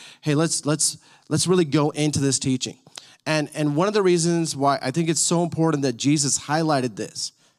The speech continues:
remember, it's the first sermon when he came up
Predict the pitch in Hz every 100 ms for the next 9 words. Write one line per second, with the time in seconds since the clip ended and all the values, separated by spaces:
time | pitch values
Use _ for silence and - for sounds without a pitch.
0 | _ _ _ - 165 170 151 143 151 -
1 | - 180 185 185 - - 185 175 147 107
2 | 92 - _ _ _ _ _ - 120 131
3 | 123 151 139 156 156 147 143 131 -